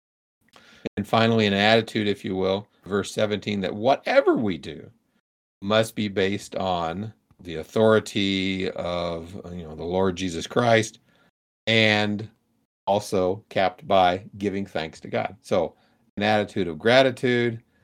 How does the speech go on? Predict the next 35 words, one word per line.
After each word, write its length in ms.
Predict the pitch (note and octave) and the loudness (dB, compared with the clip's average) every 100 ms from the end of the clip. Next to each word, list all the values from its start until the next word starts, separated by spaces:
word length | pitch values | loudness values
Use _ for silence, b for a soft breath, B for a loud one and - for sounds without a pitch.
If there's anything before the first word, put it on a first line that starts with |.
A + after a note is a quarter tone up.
| _ _ | _ _
attitude 420 | F#2 F#2 E2+ F#2 | -2 -2 -2 -4
of 80 | E2 | -4
dedication, 1000 | D2+ D2+ D2 - A#2 A2+ - A2 G2+ G2+ - _ _ _ _ - | -4 -4 -4 0 2 0 0 -2 -2 -6 -10 _ _ _ _ -12
an 100 | F#2 | -4
attitude 640 | F#2+ F#2 F2+ - F2+ E2+ - | -2 -2 -2 -4 -4 -4 -6
of 360 | F2 D#2+ D2 | -2 -4 -4
putting 340 | - A2 G2 E2+ | -2 -2 0 -6
first 500 | - A2 G#2+ - - | -4 0 0 0 -6
<laughs> 60 | |
things 300 | G#2+ B2 A#2 | -2 -2 -4
first, 400 | - D#2 E2 - | -8 -6 -6 -8
if 140 | D#2+ G2+ | -16 -16
I 60 | |
can 160 | - - | -16 -18
say 160 | - D#2 | -14 -10
that, 240 | F2 A#2 _ _ _ | -8 -10 _ _ _
spiritual 420 | - A#2 A2 - G2+ | -2 2 2 2 -4
things 340 | G#2 F#2+ F2+ | -2 -6 -4
first, 440 | - C3 B2 - - _ _ _ _ _ _ | 0 0 0 -4 -18 _ _ _ _ _ _
and 280 | F#2 F2 E2+ | -12 -12 -12
trying 460 | - G2 F#2 F#2 F2 | -4 0 2 0 -6
to 480 | - F2+ E2 D2+ - _ - | -6 -4 -4 -6 -10 _ -20
suppress 500 | - G#2+ - G3+ G3 | -10 -6 2 2 2
is 120 | C#3+ | -2
not 180 | C#3 B2 | -2 -2
quite 140 | A#2+ | -2
the 100 | A2 | 0
right 220 | F#2 F#2 F#2 | 0 0 0
word 340 | F#2 F#2+ F#2 | -2 0 0
I, 500 | E2 E2 - - E2+ | 0 -2 -2 -2 -2
I 40 | |
want, 360 | F2 G2 G2+ D2+ | -4 -2 -2 -2
but 100 | F2+ | -6
it's 140 | F2 | -4
like, 260 | F#2+ E2+ - | -4 -4 -6